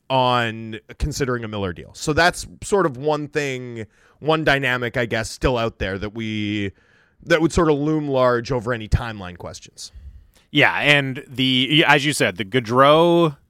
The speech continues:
Speaker 2: domino, you know, the fact that he didn't end up in New Jersey or on the island, that is a very, is very much a positive for the Canucks. You know, obviously with Trocheck going to the Rangers, and I know there was some speculation, maybe that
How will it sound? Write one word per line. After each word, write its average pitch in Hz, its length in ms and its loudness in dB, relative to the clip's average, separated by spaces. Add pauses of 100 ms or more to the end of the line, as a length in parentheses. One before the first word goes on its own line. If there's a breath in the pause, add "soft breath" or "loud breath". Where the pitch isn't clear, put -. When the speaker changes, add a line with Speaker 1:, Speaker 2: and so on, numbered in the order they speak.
(120)
Speaker 2:
domino, 90 760 0
you 110 60 -6
know, 104 100 -2
the 104 60 -6
fact 123 240 2
that 123 100 -2
he 113 60 -2
didn't 117 260 -2
end 117 160 2
up 107 160 2
in 107 60 -4
New 101 100 -2
Jersey 95 500 -2
or 98 180 -2
on 98 120 -2
the 98 100 -4
island, 90 600 -4
that 117 340 2 (320)
is 135 320 0
a 117 60 0
very, 117 240 2
is 107 100 -6
very 113 160 2
much 107 160 0
a 95 60 -8
positive 117 560 0
for - 180 -2
the 123 80 0
Canucks. 127 400 0
You 131 60 2
know, 110 100 2
obviously 113 720 2 (340 soft breath)
with 123 160 0
Trocheck 156 500 4
going 131 200 2
to 113 80 -6
the 117 80 0
Rangers, 175 540 4
and 143 80 4
I 135 40 4
know 135 120 6
there 127 80 4
was 123 100 0
some 117 140 -2
speculation, 123 720 2
maybe 123 240 2
that 120 220 2